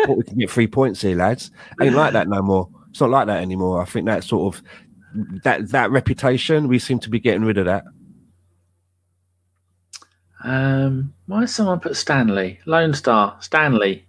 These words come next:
Speaker 1: All right, London, Lone Star, Lone Star, Londoner, I should say. How are ya? Hope you're well.
Speaker 2: Oh, you know him, do you?
Speaker 1: Yep.
Speaker 2: Good. Uh, B X says, "Good point, Jimmy." All right, all right. I haven't got his fan club.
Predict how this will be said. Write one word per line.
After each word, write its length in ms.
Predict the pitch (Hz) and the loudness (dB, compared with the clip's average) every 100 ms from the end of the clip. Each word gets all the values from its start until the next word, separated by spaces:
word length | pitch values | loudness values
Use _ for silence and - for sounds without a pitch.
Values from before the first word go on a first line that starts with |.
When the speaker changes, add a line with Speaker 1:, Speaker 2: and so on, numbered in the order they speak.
| _ | _
Speaker 1:
All 80 | 147 | 2
right, 120 | 131 | 2
London, 380 | 98 123 127 170 - | 2 0 0 -2 -2
Lone 220 | 143 143 | -2 -2
Star, 320 | - 160 214 - | -2 -2 -2 -6
Lone 200 | 135 135 | -4 -4
Star, 260 | 131 123 117 | -2 -2 0
Londoner, 300 | 123 127 131 | 0 -2 -2
I 40 | 127 | -2
should 200 | - 117 | -4 -8
say. 220 | - 147 - | -4 -4 -4
How 180 | 127 131 | -2 2
are 200 | 127 107 | 2 2
ya? 80 | 92 92 - | -2 -8 -10
Hope 100 | 92 | -8
you're 80 | 92 | 0
well. 260 | 107 135 165 | 2 2 0
Speaker 2:
Oh, 460 | - 131 139 139 120 | -6 -4 -4 -6 -4
you 140 | 107 | 0
know 200 | 104 127 | 2 2
him, 200 | 156 98 | 2 0
do 100 | 90 | 0
you? 200 | 107 147 - _ _ _ _ | -2 -2 -8 _ _ _ _
Speaker 1:
Yep. 320 | - 156 - _ - - - _ _ _ | 0 0 -2 _ -20 -20 -20 _ _ _
Speaker 2:
Good. 260 | 117 95 - _ - - - - | -2 -2 -8 _ -20 -20 -20 -4
Uh, 600 | 123 127 131 127 127 123 - 139 _ _ | 2 4 4 4 4 2 -2 -14 _ _
B 140 | 190 | 2
X 380 | 156 - - - - | 2 0 -2 -2 -2
says, 240 | - 127 113 | 2 2 4
"Good 240 | 156 147 | 0 0
point, 460 | - 139 139 139 120 | 2 4 4 -2 -4
Jimmy." 440 | - 160 196 254 - _ _ _ _ _ _ _ _ _ _ - - - _ _ | 2 4 4 0 -6 _ _ _ _ _ _ _ _ _ _ -18 -18 -20 _ _
All 80 | 151 | 2
right, 260 | 101 165 - _ _ _ _ | 2 2 -2 _ _ _ _
all 100 | 170 | 0
right. 240 | 120 165 220 | 2 2 0
I 40 | - _ _ _ _ _ _ _ _ _ _ _ - | -10 _ _ _ _ _ _ _ _ _ _ _ -8
haven't 140 | 208 | -6
got 120 | - | -4
his 120 | 143 139 | -6 -4
fan 300 | 151 139 110 | -2 0 0
club. 340 | 113 151 - | 2 0 -2